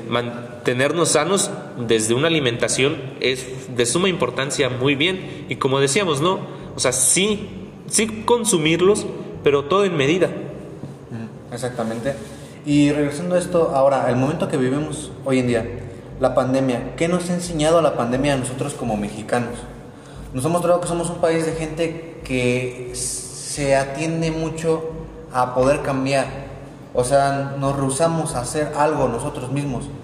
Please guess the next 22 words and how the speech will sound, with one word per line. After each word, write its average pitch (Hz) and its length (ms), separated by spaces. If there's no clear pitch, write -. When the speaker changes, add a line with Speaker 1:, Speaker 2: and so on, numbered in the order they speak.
Speaker 2:
porque 131 360
muchas 180 240
veces 196 180
pedimos, 151 420
y 131 60
tal 147 160
vez 156 260
este, 147 720
esta 156 200
ley 151 200
ha 135 80
llegado 139 360
porque 127 340
el, - 120
el 117 160
pueblo 143 460
o 123 40
cierta 139 240
parte 143 220
del 139 80
pueblo, 147 560
pues, 120 180